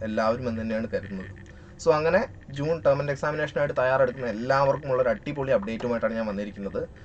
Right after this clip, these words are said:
നിങ്ങൾ എക്സാം എഴുതാൻ പോകുമ്പോൾ നിർബന്ധമായും കൊണ്ടുപോകേണ്ട ഒരു ഡോക്യുമെന്റ് ആണ് നിങ്ങളുടെ ഹോൾ ടിക്കറ്റ് എന്നുള്ളത്. So ജൂൺ ടു തൗസൻഡ് ട്വന്റി ഫൈവ് ഇഗ്നോ ടേം ആൻഡ് എക്സാമിനേഷൻ എഴുതാൻ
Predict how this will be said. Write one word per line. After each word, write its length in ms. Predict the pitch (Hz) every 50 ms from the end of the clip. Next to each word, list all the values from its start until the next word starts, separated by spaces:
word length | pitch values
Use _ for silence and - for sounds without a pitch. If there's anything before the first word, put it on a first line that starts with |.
| - - - -
നിങ്ങൾ 140 | 143 147 139 123
എക്സാം 300 | 135 151 151 160 160 151
എഴുതാൻ 180 | 147 151 147 147 147
പോകുമ്പോൾ 260 | 139 135 139 143 139 135 127
നിർബന്ധമായും 720 | 123 127 123 139 143 151 156 156 170 165 151 139 143 147 143 139
കൊണ്ടുപോകേണ്ട 500 | 123 120 117 120 120 117 120 120 120 110 117 131
ഒരു 80 | 143 139 123
ഡോക്യുമെന്റ് 440 | 107 104 - - 120 117 113 110 104 107
ആണ് 80 | 104 101 98
നിങ്ങളുടെ 300 | 95 98 98 120 185 190 - - - - - - - - - -
ഹോൾ 160 | 117 120 127 131 -
ടിക്കറ്റ് 260 | 135 - 120 101 107 101
എന്നുള്ളത്. 280 | 95 85 76 71 - - - - - - - - - - - - - - - - - - - - -
So 80 | 180 190 226 - - - - - - - - - - - - - - - - - - 135 127
ജൂൺ 160 | 135 151 175 180 170
ടു 40 | 151 135
തൗസൻഡ് 240 | 139 135 - 175 160 156
ട്വന്റി 200 | 147 143 143 143 165
ഫൈവ് 160 | 147 - - - - - - - 131
ഇഗ്നോ 160 | 117 - 143 135 139 123
ടേം 120 | 123 131 135
ആൻഡ് 100 | 139 139
എക്സാമിനേഷൻ 400 | 131 156 143 147 151 143 139 156 120
എഴുതാൻ 200 | 123 131 139 151